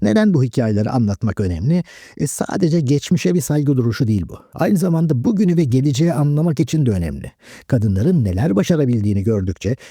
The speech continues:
bugünün kız çocukları için daha fazla rol model ortaya çıkıyor. "Ben de yapabilirim" hissi güçleniyor. Tarihin sadece belirli bir cinsiyetin veya grubun tekelinde olmadığını anlıyoruz.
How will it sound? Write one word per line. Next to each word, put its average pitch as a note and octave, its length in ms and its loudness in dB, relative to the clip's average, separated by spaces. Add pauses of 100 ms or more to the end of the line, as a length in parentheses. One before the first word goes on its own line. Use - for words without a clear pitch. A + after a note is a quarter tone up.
bugünün E3+ 460 0
kız - 260 -4
çocukları D3+ 480 -2
için D3+ 320 0
daha C#3 220 -2
fazla D3+ 440 0
rol B2 180 2
model G#2+ 280 0
ortaya F2 300 -6
çıkıyor. - 340 -12 (120)
"Ben D#3+ 500 0
de E3+ 60 2
yapabilirim" D3+ 680 0
hissi A2 340 -6
güçleniyor. B2 500 -2 (220)
Tarihin C#3+ 400 0
sadece C#3 480 0
belirli A2+ 340 2
bir G3+ 180 2
cinsiyetin A#2+ 640 0
veya G#2+ 240 0 (100)
grubun A#2 380 2
tekelinde G2+ 480 -2
olmadığını C3 540 0
anlıyoruz. - 560 -6